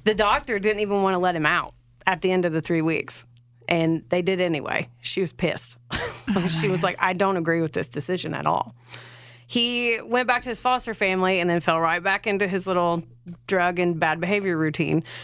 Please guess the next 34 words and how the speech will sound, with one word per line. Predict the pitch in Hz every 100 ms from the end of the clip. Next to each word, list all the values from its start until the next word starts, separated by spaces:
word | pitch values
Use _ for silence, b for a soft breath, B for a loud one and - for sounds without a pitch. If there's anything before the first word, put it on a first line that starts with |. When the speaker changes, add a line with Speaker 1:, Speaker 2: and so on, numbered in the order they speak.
| B
Speaker 1:
Apparently, | 170 214 220 214
he | 202
wasn't | 180 185 180 180
taking | 180 190
his | 180 160
meds | 165 170 180 196 196
or | 185
they | 175
needed | 180 175 160
to | 165
up | 170
the | 165
dosage, | 165 170 170 160
but | 185 165
either | 196 196 170
way, | 170 175
they | 170
could | 170 175
hear | 175 185
him | 185
just | 165 156
sitting | - 147 170
in | 175
his | 175
room | 180 180 175 - -
talking | - 170 170 165
all | 156 165
night | 165 170 - - - -
to | 185
the | 160
voices | 160 170 175
that | 160 156
he |
heard. | 151 - -